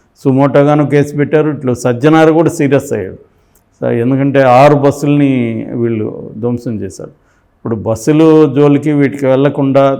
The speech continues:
ప్రాపర్టీ ధ్వంసం చేయకుండా గొడవలు జరిగి ఉన్నా ఇంత స్థాయి వచ్చేది కాదు. అంటే ఈ మధ్యకాలంలో సినిమా ఫంక్షన్లకి ఇలాగ ఎప్పుడు జరగలేదనేది చెబుతున్నారు చాలామంది.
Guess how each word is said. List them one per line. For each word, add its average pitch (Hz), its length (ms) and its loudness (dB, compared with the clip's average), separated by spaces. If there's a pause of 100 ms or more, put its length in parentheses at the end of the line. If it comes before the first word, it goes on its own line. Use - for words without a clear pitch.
(240)
ప్రాపర్టీ 143 480 2
ధ్వంసం 139 480 -2
చేయకుండా 131 360 0
గొడవలు 127 480 0
జరిగి 131 220 0
ఉన్నా 151 480 -2 (220)
ఇంత 127 420 0
స్థాయి 135 380 0
వచ్చేది 120 380 -2
కాదు. 95 140 -10 (580)
అంటే 135 160 0
ఈ 143 140 4
మధ్యకాలంలో 160 960 2
సినిమా 147 340 0
ఫంక్షన్లకి 143 640 -2
ఇలాగ 131 240 2
ఎప్పుడు 127 540 0
జరగలేదనేది 139 960 2
చెబుతున్నారు 110 600 -6 (140)
చాలామంది. 110 480 -4